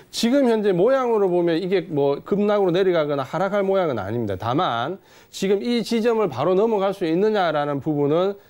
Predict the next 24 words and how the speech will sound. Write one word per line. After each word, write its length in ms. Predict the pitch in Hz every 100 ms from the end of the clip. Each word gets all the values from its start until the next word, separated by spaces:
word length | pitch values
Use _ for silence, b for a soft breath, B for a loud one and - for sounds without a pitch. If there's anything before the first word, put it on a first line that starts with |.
| B
어, 80 | 117
아직까지는 560 | 131 190 190 170 156 139
퀘스천입니다. 800 | 190 175 135 104 92 85 90 95
왜냐하면 480 | 127 151 139 143 139 B B
앞쪽에서 600 | 196 190 - 214 202 180
형성했던 640 | 165 208 185 180 175 165 -
고점 380 | 117 180 175
대비해서 680 | 165 160 170 143 117 107 117
지금 200 | 117 147
넘어가는 380 | 151 185 160 143
물량들이 520 | 147 175 175 147 127
크지 260 | 117 - 202
않거든요. 580 | 107 113 117 90 98 151 B B
그러니까 320 | - 190 175 B B
넘어갈 440 | 185 240 196 254
수도 260 | - 240 202
있고 220 | 190 208
지금 160 | 175 165
넘어갈 280 | 196 196 190
수 100 | 139
없는 200 | 156 185
부분도 340 | 196 175 123
있는데 280 | 101 104 107
일단은 600 | 190 202 196 185 190